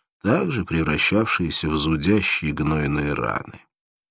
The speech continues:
Меня осаждали полчища вшей. По утрам я неукоснительно уничтожал сотни мерзких, ползавших по мне паразитов,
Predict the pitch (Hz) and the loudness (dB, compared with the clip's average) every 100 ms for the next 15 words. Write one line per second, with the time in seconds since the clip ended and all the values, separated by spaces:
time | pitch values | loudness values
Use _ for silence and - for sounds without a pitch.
0 | _ _ _ _ - 123 180 - 127 117 | _ _ _ _ 4 8 8 8 6 8
1 | 143 143 120 - 117 120 - 107 - 87 | 6 6 4 4 4 4 0 0 0 -2
2 | - - - 69 69 - _ _ _ _ | -2 0 0 -2 -4 -8 _ _ _ _
3 | _ _ _ _ _ 110 117 131 147 127 | _ _ _ _ _ 6 8 8 10 10
4 | 123 120 120 123 117 - 135 139 131 117 | 10 10 8 8 6 8 6 8 8 8
5 | 113 113 110 - 107 101 123 113 - 120 | 8 8 6 6 6 8 8 8 6 6
6 | 117 110 110 101 113 113 - 110 98 - | 6 6 6 8 6 6 2 2 2 2
7 | 101 110 95 95 - 92 - 82 87 104 | 4 6 6 2 2 0 0 2 4 4
8 | 98 87 92 90 123 131 101 82 | 2 2 4 4 2 2 2 0